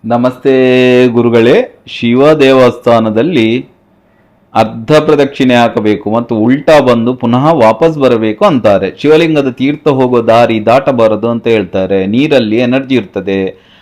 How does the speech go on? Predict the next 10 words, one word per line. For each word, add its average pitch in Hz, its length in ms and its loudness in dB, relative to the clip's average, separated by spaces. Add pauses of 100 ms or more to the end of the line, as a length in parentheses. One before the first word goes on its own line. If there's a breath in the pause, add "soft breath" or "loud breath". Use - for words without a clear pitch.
(120 soft breath)
ಅದನ್ನು 151 420 0
ದಾಟಿದರೆ 113 580 0
ನಮಗೆ 123 320 -2
ಶಕ್ತಿ 110 360 -6
ತಡೆದುಕೊಳ್ಳಲು 120 720 0
ಆಗಲ್ಲ 113 580 0
ಅಂತಾರೆ. 104 680 0
ನಿಜವೇ? 107 720 -2
ವಿಶ್ವಜಿತ್ 120 720 -2
ಹೊನ್ನಾವರ. 120 800 -2